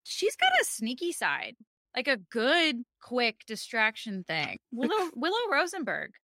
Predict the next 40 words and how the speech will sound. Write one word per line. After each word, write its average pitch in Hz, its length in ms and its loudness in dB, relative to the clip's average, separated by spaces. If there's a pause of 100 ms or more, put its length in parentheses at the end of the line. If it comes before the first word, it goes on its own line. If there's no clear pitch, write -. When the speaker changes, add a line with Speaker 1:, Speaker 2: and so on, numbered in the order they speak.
(140)
Speaker 1:
check - 220 -4 (120)
you 370 160 -2
out. 165 240 -2 (240)
Speaker 2:
And 170 260 4
what, 147 300 2
she 185 220 -4
picked - 340 -4
a 220 100 4
lie, 107 540 4
too, 104 380 -2
that 120 160 2
is - 120 4
Speaker 1:
Mm-hmm. 98 280 0
Speaker 2:
sure 139 560 0 (320)
to 117 100 -2
distract 110 800 -2 (260)
the 220 80 -4
Speaker 1:
Right. 349 80 6
Speaker 2:
principal, 233 380 2
saying 139 340 0
he's 175 240 0
gonna 180 220 4
sue. 175 600 2 (320)
<gasps> 311 420 2
Speaker 1:
Sue? 247 760 0 (400)
And, 247 480 6
well, 285 160 8
and 247 160 6
Xander, 302 380 4
to 254 120 -4
his 247 120 0
credit, 233 300 0
picks 240 180 -6
up 233 140 -6
really 202 180 -2
quickly, 190 460 -4
and 165 120 -2
they 165 220 -4
have 170 260 -2
a, 170 120 -4